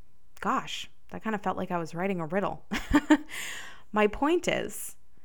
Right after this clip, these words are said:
we get into entrepreneurship because we want to feel free. I know I did.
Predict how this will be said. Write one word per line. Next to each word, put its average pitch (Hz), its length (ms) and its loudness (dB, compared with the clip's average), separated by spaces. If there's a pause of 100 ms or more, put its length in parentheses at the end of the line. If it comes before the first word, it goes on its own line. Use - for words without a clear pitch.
(240)
we 208 140 4
get 214 220 0
into 254 200 2
entrepreneurship 175 760 0
because 170 320 -4
we 190 100 0
want 185 360 -2
to 185 120 -6
feel 185 300 -4
free. - 600 -6 (360)
I 190 100 2
know 208 160 4
I 208 200 6
did. 175 320 2